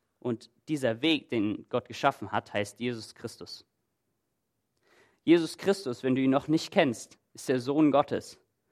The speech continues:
Er ist vor zweitausend Jahren hier auf diese Welt gekommen als ganz normaler Mensch,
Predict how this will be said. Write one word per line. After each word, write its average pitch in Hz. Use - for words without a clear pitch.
Er 127
ist 127
vor 131
zweitausend 147
Jahren 127
hier 143
auf 117
diese 113
Welt 120
gekommen 107
als 110
ganz 151
normaler 117
Mensch, 101